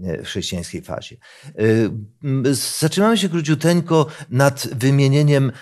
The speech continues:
cech działalności, jakie ten mały róg prowadził. E, Dawid, poproszę cię, żebyś przeczytał od wersetu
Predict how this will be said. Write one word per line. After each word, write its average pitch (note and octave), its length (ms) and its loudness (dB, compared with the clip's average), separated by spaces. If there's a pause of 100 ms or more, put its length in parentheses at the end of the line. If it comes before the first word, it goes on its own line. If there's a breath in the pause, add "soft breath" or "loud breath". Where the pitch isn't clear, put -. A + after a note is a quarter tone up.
(240 loud breath)
cech D3 380 4
działalności, B2 800 4
jakie G#2+ 400 2 (240 loud breath)
ten G#2+ 400 0
mały A2+ 560 4
róg G#2 480 -4 (140)
prowadził. E2 680 -6 (160 loud breath)
E, - 220 -8 (240)
Dawid, C3+ 600 -4
poproszę D#3 420 -4
cię, C3 160 -4
żebyś A#2 340 -4
przeczytał A#2 640 -2 (280 loud breath)
od A2 220 -4
wersetu A2+ 720 0